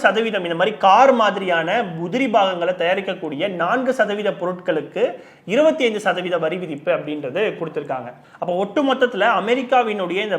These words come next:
வரி விதிப்பு அப்படின்றது இந்தியாவுக்கு பாதிப்பு ஏற்படக்கூடிய ஒரு விஷயமாகத்தான் இருக்கு. ஏன்னா, இப்ப நான் சொன்ன இந்த எல்லா துறைகளிலுமே அமெரிக்காவுக்கு அதிக அளவுக்கு ஏற்றுமதி செய்யக்கூடிய ஒரு துறையாகத்தான் இருக்கு. குறிப்பா, இறால் துறையை எடுத்துக்கிட்டோம் அப்படின்னா, அமெரிக்காவுக்கு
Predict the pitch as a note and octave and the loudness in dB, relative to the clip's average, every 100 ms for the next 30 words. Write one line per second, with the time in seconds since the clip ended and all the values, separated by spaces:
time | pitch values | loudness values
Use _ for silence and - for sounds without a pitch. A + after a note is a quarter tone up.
0 | D#3 G3 A#3 G3 F#3 F3+ F3 D#3 D3 B2 | 2 0 -2 -6 -6 -4 -4 -4 -6 -4
1 | E3 A#3+ - - - E3+ C4 C#4+ C#4+ A#3+ | -2 -2 -6 -20 -6 0 2 4 4 4
2 | F#3+ C#4 F3+ D#3+ G#3+ C#4 C4+ C4 G3 G3+ | 0 -6 0 4 4 2 -2 -2 -2 -2
3 | G3+ F#3 F3+ E3 C#3 F3 - D#3+ E3+ E3 | -2 -2 -2 -6 -2 0 0 -4 -4 -6
4 | F#3 F3 D3 C#3 D#3+ D3+ C3+ - - D3 | -4 -2 -2 -2 -6 -6 -8 -12 -12 -6
5 | D3+ G#3+ G#3+ F3 E3 F#3 A3+ C#4+ A#3 F#3+ | -2 -2 -2 -2 -2 0 2 2 2 0
6 | E3 G#3 B3+ A#3 G3+ A3 A3 F#3 C#3+ B2+ | 0 0 0 0 -2 0 0 -2 -6 -6
7 | D#3+ C4 - - - D3 A3 D4 C4+ A3 | -6 -6 -10 -20 -4 2 4 2 4 4
8 | F#3+ F#3 B3 F#3+ A#3+ B3 A#3+ A#3+ G#3+ A3 | 4 2 2 2 2 2 2 2 0 0
9 | B3 A#3 G3 G3 F3+ F3 F3+ D#3+ C#3 C#3+ | -2 -4 -6 -6 -6 -6 -6 -8 -4 0
10 | G#3+ D#4 E3 G3+ G#3 E3+ G3 F#3 D3+ - | 2 0 -2 -2 -2 -2 2 4 2 2
11 | F3 D#3+ D3 C#3 - G#3 A3 D#3 E3+ B3+ | 0 0 -6 -10 -6 -6 0 4 6 4
12 | - - - - E3+ C#4+ D4 - G#3+ G3 | -4 -20 -20 -6 4 8 8 6 2 2
13 | F3+ F3+ F#3+ F3+ F3+ E3+ D#3+ C#3+ F#3+ - | 0 -2 -6 -2 -2 -2 -4 -4 -4 -2
14 | D#3 G3 C4+ C#4+ C4+ A#3+ G#3 | -2 4 4 4 4 4 2